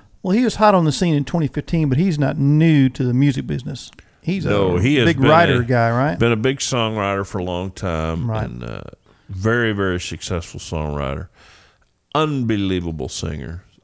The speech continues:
Speaker 2: And you know what? It's, uh, gives country music some, some good hope, man, 'cause let me tell you, that is the good stuff right there, Chris Stapleton, for sure. Uh, George Strait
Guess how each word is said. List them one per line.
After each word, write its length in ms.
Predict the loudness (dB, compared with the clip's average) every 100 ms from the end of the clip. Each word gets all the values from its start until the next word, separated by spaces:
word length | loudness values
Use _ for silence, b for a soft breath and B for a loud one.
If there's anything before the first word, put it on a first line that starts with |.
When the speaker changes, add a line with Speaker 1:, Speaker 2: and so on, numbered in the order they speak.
| _
Speaker 2:
And 240 | -4 -4 -4
you 60 |
know 140 | -4 -2
what? 380 | -2 -4 -6 _ -8
It's, 340 | -8 -8 -8
uh, 160 | -6 -6 -10 -6
gives 240 | -6 -6
country 400 | -6 -6 -6 -6
music 380 | -4 -4 -6 -10
some, 280 | -12 -10 -12 -16 _ b b b b
some 240 | -18 -14 -8
good 240 | -4 -2
hope, 380 | 0 -2 -2 -6
man, 260 | -8 -6 -8
'cause 220 | -8 -8
let 100 | -6
me 100 | -6
tell 220 | -4 -4
you, 180 | -4 -6
that 560 | -10 -8 -4 -4 -4 _ _ _ _ -6
is 320 | -4 -4 -10 _ _ -10
the 180 | -6
good 240 | -2 -4 -4
stuff 400 | -8 -8 -8 -10
right 200 | -12 -12
there, 280 | -14 -14 -18
Chris 240 | -8 -8 -8
Stapleton, 580 | -10 -10 -10 -16 -18 -20 b b -12
for 300 | -4 -4 -4
sure. 400 | -8 -8 -10 -14 _ _ -4
Uh, 640 | 0 2 4 2 4 2 0 -4 -2
George 380 | 2 2 2 -2
Strait 560 | -4 2 2 2 -2